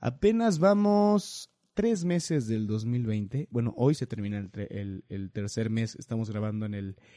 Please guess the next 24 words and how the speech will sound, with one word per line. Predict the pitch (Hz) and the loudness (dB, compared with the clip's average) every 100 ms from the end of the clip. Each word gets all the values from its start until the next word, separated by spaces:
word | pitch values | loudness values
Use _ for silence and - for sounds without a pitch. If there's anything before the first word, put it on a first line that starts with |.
| _ _ _ | _ _ _
treinta | - 101 98 104 | -6 -4 -2 0
y | 104 | 2
uno | 123 123 120 - | 4 2 0 -4
de | - 98 | -8 -4
marzo | 110 113 110 | -2 -2 -2
del | 101 | -4
dos | 95 104 | -4 -4
mil | 101 | 0
veinte. | 113 127 135 151 - - _ _ - | 2 2 2 0 -2 -12 _ _ -8
Y | 117 120 | -6 -2
ya | 135 165 180 - _ _ - | 2 2 2 -2 _ _ -6
pasó | 123 117 - 139 143 151 - | -4 -4 -2 4 6 6 4
de | - 113 | -2 -4
todo. | - - 123 117 104 | -4 -4 0 2 2
Bueno, | 104 120 135 | 0 0 0
no | 185 | 0
de | 185 | 0
todo, | - 123 135 | 0 0 -2
pero | - 107 | -4 -6
sí | - 139 143 _ _ _ | -4 -4 -6 _ _ _
muchas | 131 156 196 208 185 | 2 4 4 4 0
tragedias, | 123 123 135 127 139 139 139 - _ - _ | -2 0 2 4 6 4 2 -2 _ -20 _
muchos | 131 131 143 - 151 147 143 139 131 123 - | -2 2 2 2 4 6 6 4 2 0 -6
escándalos | 110 - 135 143 131 123 123 123 - | -8 -6 -4 -2 0 2 2 0 -4